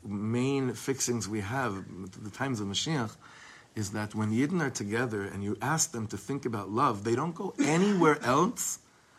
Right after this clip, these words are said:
other than right here, right now. This is it. When Chassidim are together, when you ask real Emes Dika Chassidim that are sitting around a table to that question,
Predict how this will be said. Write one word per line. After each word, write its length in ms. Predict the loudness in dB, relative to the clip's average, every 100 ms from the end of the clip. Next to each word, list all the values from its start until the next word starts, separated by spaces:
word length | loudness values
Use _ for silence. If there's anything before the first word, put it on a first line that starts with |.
| 4
other 260 | 6 8 6
than 220 | 6 4
right 220 | 4 2
here, 260 | 4 4 4
right 320 | 2 0 -2
now. 280 | -6 -8 -14 -20 _ _ _ _ _ _ _
This 180 | 0 2
is 160 | 2 0
it. 240 | -4 -6 -20 -10
When 100 | -6
Chassidim 420 | -2 2 4 4 2
are 80 |
together, 460 | 2 2 2 2 0
when 140 | 0 0
you 100 | 2
ask 220 | 2 2
real 300 | 2 2 2
Emes 280 | 0 -2 0
Dika 220 | -4 -4
Chassidim 520 | -4 -2 -2 -2 -6 -10 -20 -20 -10
that 80 | -4
are 60 |
sitting 220 | 2 4
around 140 | 4 2
a 40 |
table 280 | 4 4 2
to 120 | -2 0
that 220 | 0 0
question, 540 | 0 0 2 0 0